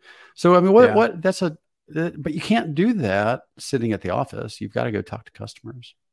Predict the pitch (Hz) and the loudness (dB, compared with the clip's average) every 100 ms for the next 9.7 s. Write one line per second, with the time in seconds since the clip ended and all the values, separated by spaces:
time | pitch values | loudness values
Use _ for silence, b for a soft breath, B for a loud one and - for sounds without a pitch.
0 | _ _ _ _ 104 98 87 110 110 _ | _ _ _ _ -12 -10 -8 -10 -10 _
1 | _ _ _ _ _ _ _ - 120 117 | _ _ _ _ _ _ _ -4 -2 -2
2 | 113 120 120 - 120 117 117 151 127 110 | -6 -8 -8 -6 -4 -2 0 0 0 0
3 | 110 107 - - 131 80 - - 220 - | -2 -6 -16 -10 -8 -6 -10 -8 -8 -4
4 | 87 87 165 202 180 180 170 127 156 151 | -4 -4 2 4 4 2 0 2 4 4
5 | 135 131 127 151 165 147 131 123 110 123 | 2 -2 -4 -4 -2 -2 -2 -4 -4 -10
6 | 117 123 123 - - 117 139 135 123 120 | -10 -8 -8 -8 -14 -10 -6 -6 -6 -8
7 | - 123 110 - 127 120 110 104 113 123 | -8 -8 -8 -6 -4 -4 -4 -6 -4 -4
8 | 120 107 110 - 117 - 117 104 - 135 | -4 -12 -10 -6 -6 -6 -8 -8 -8 -6
9 | 131 120 123 123 110 107 110 | -4 -4 -2 -2 -2 -4 -8